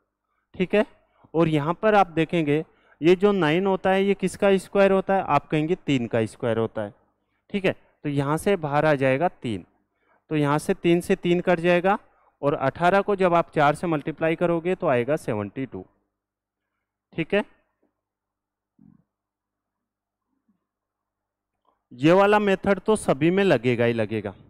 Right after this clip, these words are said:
ठीक है, लेकिन एक और मेथड है, और वो क्या है? वो ट्रिपलेट वाला मेथड है। वो क्या है कि यदि दो मीडियन का सम तीसरे मीडियन के बराबर है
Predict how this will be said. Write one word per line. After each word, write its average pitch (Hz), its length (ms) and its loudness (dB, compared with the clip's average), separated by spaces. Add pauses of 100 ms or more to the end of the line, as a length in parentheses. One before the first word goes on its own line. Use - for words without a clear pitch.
(760)
ठीक 214 200 -2
है, 107 100 -4 (320)
लेकिन 180 440 -2
एक 180 240 4
और 214 180 4
मेथड 165 380 2
है, 147 260 0 (500)
और 160 140 -2
वो 170 220 4
क्या 190 200 0
है? 175 200 0
वो 208 180 0
ट्रिपलेट 147 580 0
वाला 143 220 4
मेथड 139 360 0
है। 135 80 -6 (520)
वो 175 120 2
क्या 190 220 2
है 196 220 -2 (520)
कि 175 200 2
यदि 208 480 2 (260)
दो 180 240 2
मीडियन 202 420 4
का 208 160 2
सम 202 260 -2
तीसरे 190 440 0
मीडियन 165 360 4
के 202 160 -2
बराबर 110 440 0
है 101 100 -6